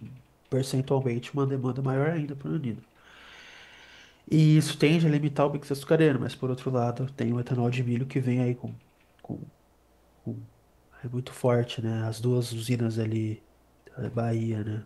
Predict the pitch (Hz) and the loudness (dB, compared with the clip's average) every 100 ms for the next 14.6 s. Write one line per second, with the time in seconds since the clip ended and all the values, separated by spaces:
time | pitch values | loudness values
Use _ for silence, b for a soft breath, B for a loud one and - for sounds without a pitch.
0 | - 123 120 120 117 117 117 117 117 113 | -4 0 2 2 2 2 2 2 0 -2
1 | 113 110 110 117 - 123 120 113 - 131 | -2 -2 -2 -4 -2 -4 -4 -8 -6 -8
2 | - 143 127 127 123 135 - - _ _ | 0 0 0 -2 -2 -4 -6 -20 _ _
3 | _ _ - 123 123 120 135 127 127 - | _ _ -4 0 2 2 2 2 2 2
4 | 117 117 - 127 120 113 110 117 123 B | 2 2 0 -2 -2 -4 -2 -2 -4 B
5 | B B B - - - - 123 117 127 | B B B -2 0 0 -2 0 0 -2
6 | - 131 123 - - 127 131 - - 117 | 0 0 0 -2 0 4 4 2 0 -2
7 | - 123 131 - - 131 101 107 107 110 | -2 -2 -2 -8 -2 0 0 -2 -4 -4
8 | 110 123 110 - - 110 110 113 110 _ | -4 -4 -4 -10 -6 -2 -2 -2 -6 _
9 | B B B B B B _ - 113 117 | B B B B B B _ -6 -4 -4
10 | 117 117 - 120 131 147 147 127 123 120 | -6 -8 -6 -2 2 2 4 4 4 4
11 | 120 123 117 120 - 120 117 123 120 123 | 4 2 -2 -4 -6 -6 -6 2 4 4
12 | - 131 131 - 131 135 135 - 123 135 | 4 4 4 4 4 4 2 -2 -2 0
13 | 131 120 127 120 120 120 - - 139 139 | -2 -2 -4 -4 -2 -4 -6 -6 -2 4
14 | 143 135 127 127 117 - | 4 4 4 4 2 -2